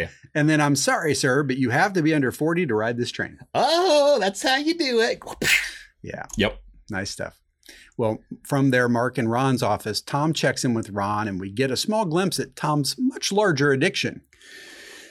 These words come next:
Speaker 1: Well, we see Tom enter Ron's office ninety minutes late for work and ask, like, "Hey, we still on for breakfast?" Uh, when an annoyed Ron asks him what the hell, why he's so late,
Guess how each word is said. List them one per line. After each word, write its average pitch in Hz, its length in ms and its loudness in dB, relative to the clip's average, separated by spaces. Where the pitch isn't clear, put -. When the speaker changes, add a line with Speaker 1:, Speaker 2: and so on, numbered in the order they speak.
Speaker 1:
Well, 113 140 2
we 113 120 2
see 262 300 2
Tom 151 380 0
enter 123 320 2
Ron's 107 340 2
office 101 680 2
ninety 98 640 4
minutes 92 400 2
late 95 320 2
for 82 280 -2
work 82 480 -2
and 87 220 0
ask, 90 360 2
like, 85 180 -2
"Hey, 294 260 2
we 113 140 0
still 185 200 -2
on 202 100 -2
for 151 100 -2
breakfast?" 208 520 0
Uh, 110 320 2
when 147 220 0
an 117 140 4
annoyed 120 540 4
Ron 113 380 4
asks 143 340 0
him 110 280 0
what 117 360 -2
the 110 160 4
hell, 110 440 4
why 107 140 2
he's 117 160 2
so 117 140 0
late, 123 340 2